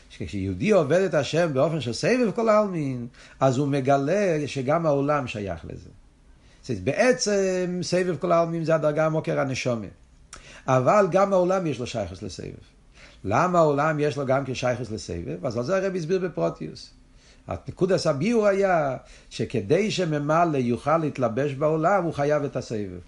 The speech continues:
ממלא עצמו לא יכול לפעול. והיה בזה שני פרטים. דבר ראשון, שממלא במהוסו הוא גם כן סבב. יא? זאת אומרת שבעצם ממלא וסבב הם ש-,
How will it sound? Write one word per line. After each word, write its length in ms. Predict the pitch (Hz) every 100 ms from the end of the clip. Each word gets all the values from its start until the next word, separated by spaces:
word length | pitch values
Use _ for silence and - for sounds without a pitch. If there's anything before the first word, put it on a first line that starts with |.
| - -
ממלא 340 | 127 151 185
עצמו 300 | 160 - 160
לא 60 | 147
יכול 240 | 147 131
לפעול. 260 | 135 117 117 - - - _ - - - - -
והיה 600 | 131 135 147 156 160 180
בזה 160 | 170
שני 200 | 135 165
פרטים. 360 | 170 123 - 92 -
דבר 240 | 110 143 185
ראשון, 400 | 160 170 170 156
שממלא 760 | 143 131 127 139 139 180 180 165 143
במהוסו 600 | 151 147 131 160 185 165
הוא 180 | 139 120
גם 220 | 135 127
כן 140 | 131
סבב. 400 | 110 131 117 120 156 - - - - - - - - -
יא? 180 | 107 120 170 - -
זאת 100 | -
אומרת 380 | 131 147 185 165
שבעצם 540 | 160 139 156 185 175
ממלא 300 | 151 160 185 160
וסבב 400 | 151 165 180 160
הם 120 | 151
ש-, 120 | -